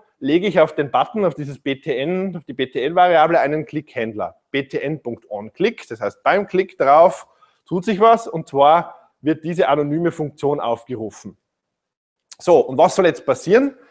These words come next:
Wenn das Video pausiert ist, dann soll es abspülen, und wenn's spült, dann soll es pausiert werden. Das heißt, ich muss zunächst den Status vom Video abfragen.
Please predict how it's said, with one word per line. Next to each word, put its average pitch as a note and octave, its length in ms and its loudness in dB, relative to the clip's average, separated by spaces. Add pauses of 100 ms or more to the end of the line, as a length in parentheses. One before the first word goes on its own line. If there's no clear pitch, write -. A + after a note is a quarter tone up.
(160)
Wenn D#3 320 -2
das C3+ 180 -6
Video F3 360 2
pausiert - 480 0
ist, A#3+ 340 -2
dann C3+ 140 -6
soll B2+ 180 -2
es A2+ 120 -10
abspülen, A#3 600 0
und C#3+ 180 -8
wenn's C3+ 400 -2 (120)
spült, F#3+ 480 -6
dann C#3 100 -6
soll C#3+ 160 -2
es - 80 -6
pausiert C#3+ 400 2
werden. G#2 220 2
Das G2+ 140 -6
heißt, B2 220 -2
ich C3 80 -12
muss D3 300 -6
zunächst C3 400 -4
den A#2+ 80 -8
Status A#2 400 0
vom G#2+ 160 -14
Video F3 240 4
abfragen. F3+ 440 2